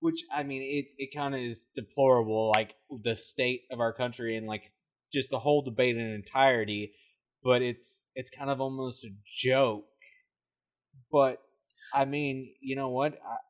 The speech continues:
some, some part of me wonders, like, "Wait, where did we do to, like, lead ourselves down this way?" Like, I mean,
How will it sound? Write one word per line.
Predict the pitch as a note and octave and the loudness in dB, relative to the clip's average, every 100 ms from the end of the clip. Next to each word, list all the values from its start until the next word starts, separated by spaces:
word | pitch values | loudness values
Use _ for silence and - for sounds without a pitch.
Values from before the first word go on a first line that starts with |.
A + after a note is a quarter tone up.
| _ _ _ _ - | _ _ _ _ -14
some, | - D#3+ D#3 C3 | -2 -2 -2 -8
some | - E3 E3 D3+ _ | 0 0 0 -6 _
part | - D#3+ | 6 6
of | D#3 | 6
me | |
wonders, | D3 C#3+ D#3 D3+ C3+ | 0 0 0 -2 0
like, | C#3 B2 | 0 2
"Wait, | C#3 C#3+ G#2+ - _ _ _ _ _ _ _ | 4 4 2 -4 _ _ _ _ _ _ _
where | B2 F3+ | 4 6
did | D#4+ D#4+ | 6 2
we | G#3 A3 | -2 -4
do | E3+ C#3 D3+ G3+ F#3 D3+ | -2 2 2 2 -4 -2
to, | D#3+ C#3 C3+ | 0 2 2
like, | B2 A#2 A2+ A#2 | 2 0 -4 -6
lead | A#2 C#3 D3+ | 2 6 6
ourselves | B2+ A2+ B2+ A2+ A2 | 4 2 0 0 0
down | A2+ A2 A2 | 0 -2 -2
this | G#2 - | -10 -6
way?" | A2+ G2+ G2+ | -4 -4 -2
Like, | G#2 A2 A2 | -2 -2 -4
I | B2 | -6
mean, | B2 A#2 A2 | -4 -4 -4